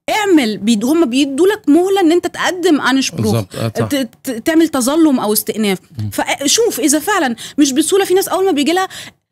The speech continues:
Speaker 1: "أنا هدفع الغرامة بسرعة عشان كده يبقى أنا خلاص كده في التمام." لأ،
Speaker 2: هو
Speaker 1: لازم
Speaker 2: اعتبره
Speaker 1: تعرف.
Speaker 2: تقصير.
Speaker 1: على فكرة،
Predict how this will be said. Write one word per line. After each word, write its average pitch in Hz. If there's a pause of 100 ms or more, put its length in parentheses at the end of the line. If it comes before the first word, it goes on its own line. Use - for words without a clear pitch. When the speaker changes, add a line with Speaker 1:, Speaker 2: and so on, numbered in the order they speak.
(200)
Speaker 1:
"أنا 233
هدفع 262
الغرامة 233
بسرعة 381
عشان 311
كده 311
يبقى 254
أنا 285
خلاص 254
كده 254
في 226
التمام." 180
لأ، 330 (560)
Speaker 2:
هو 123
Speaker 1:
لازم 262
Speaker 2:
اعتبره 135
Speaker 1:
تعرف. 180
Speaker 2:
تقصير. 107 (140)
Speaker 1:
على 233
فكرة، 269